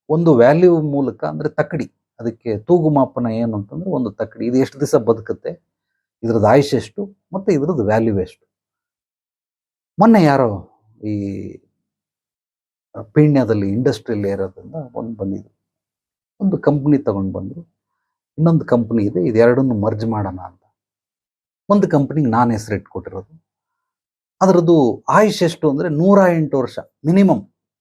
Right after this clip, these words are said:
ಮ್ಯಾಕ್ಸಿಮಮ್ ಅಲ್ಲ, ಮಿನಿಮಮ್ ಆಯುಷ್ ನೂರ ಎಂಟು ವರ್ಷ ಆ ಕಂಪನಿಗೆ. ಅದರದ್ದು ವ್ಯಾಲ್ಯೂ ಎಷ್ಟು ಅಂದ್ರೆ ನೂರು ಕೋಟಿ. ನೂರ ಎಂಟು ವರ್ಷದಲ್ಲಿ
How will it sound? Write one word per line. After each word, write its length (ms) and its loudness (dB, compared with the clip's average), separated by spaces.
ಮ್ಯಾಕ್ಸಿಮಮ್ 500 0
ಅಲ್ಲ, 160 -2
ಮಿನಿಮಮ್ 520 0
ಆಯುಷ್ 300 -4
ನೂರ 260 -2
ಎಂಟು 220 -8
ವರ್ಷ 200 -16
ಆ 60 -6
ಕಂಪನಿಗೆ. 580 -6
ಅದರದ್ದು 340 -2
ವ್ಯಾಲ್ಯೂ 360 2
ಎಷ್ಟು 260 -2
ಅಂದ್ರೆ 180 -8
ನೂರು 320 4
ಕೋಟಿ. 260 -2
ನೂರ 200 4
ಎಂಟು 260 -2
ವರ್ಷದಲ್ಲಿ 640 -6